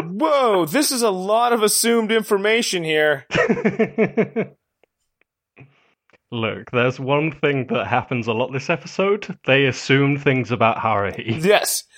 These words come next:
Speaker 1: that is one hundred percent an accurate statement. Having watched the entirety of the episode, there's a lot of assumption going on. <laughs>
Speaker 2: Mm-hmm.
Speaker 1: So, during all this questioning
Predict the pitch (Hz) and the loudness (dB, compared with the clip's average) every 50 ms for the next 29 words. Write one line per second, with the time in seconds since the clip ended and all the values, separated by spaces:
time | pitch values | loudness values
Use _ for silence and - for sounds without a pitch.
0 | - - - - - - 185 180 180 170 - - - 185 214 214 208 220 214 202 | -20 -20 -20 -6 -2 -2 0 2 0 0 -2 -2 -2 0 0 2 2 0 0 0
1 | - - 190 180 - 202 196 190 - 185 165 - 156 160 170 165 - 170 165 160 | -2 -2 0 0 2 2 0 0 0 -2 -2 0 2 2 2 2 0 -2 -2 -2
2 | 147 - - - 147 131 113 87 85 73 - _ _ _ _ _ _ _ _ _ | -2 -4 -4 -2 -2 -2 -2 -4 -8 -12 -14 _ _ _ _ _ _ _ _ _
3 | - 151 147 147 147 147 143 139 147 156 170 180 - - - - 170 170 160 151 | -2 0 2 2 2 0 -2 0 2 2 2 0 -2 -6 -6 -2 -2 -2 0 -2
4 | - 160 160 165 180 190 175 170 165 170 160 165 165 156 143 - 139 - - 147 | 0 2 2 2 2 2 0 0 0 -2 0 2 2 2 2 0 -2 -4 0 2
5 | 135 131 131 123 123 - _ - - _ _ - 160 156 147 160 156 147 151 165 | 2 4 2 0 -4 -10 _ -20 -20 _ _ 0 2 4 4 2 2 4 4 4
6 | 190 208 196 190 185 - - 175 165 147 - 147 139 127 120 117 117 113 107 104 | 6 4 4 2 2 2 2 2 2 2 -2 -6 -6 -2 0 0 2 0 0 -2
7 | 104 104 98 95 95 90 90 - _ _ _ _ - - - - 196 - 247 247 | -2 -2 -2 -2 -4 -6 -10 -18 _ _ _ _ -18 -4 0 0 0 2 0 -2
8 | - - 349 - _ 440 - - _ - 339 - _ _ _ _ _ _ _ _ | -2 -2 -4 -4 _ -6 -8 -8 _ -10 -12 -12 _ _ _ _ _ _ _ _
9 | _ _ _ _ - 120 123 127 139 143 160 196 214 - _ _ _ _ _ _ | _ _ _ _ -8 -6 -4 -4 -2 -2 -4 -4 -6 -10 _ _ _ _ _ _
10 | _ _ _ - - - 214 180 151 131 - - _ _ _ _ - 147 208 233 | _ _ _ -8 -2 0 2 2 2 2 0 -4 _ _ _ _ -8 -2 0 0
11 | 262 277 254 220 214 214 185 196 196 - - - 165 151 - - - 120 110 120 | 2 2 2 2 2 2 2 0 -2 -2 0 0 0 0 0 -2 -6 -6 -6 -6
12 | 151 165 | -6 -8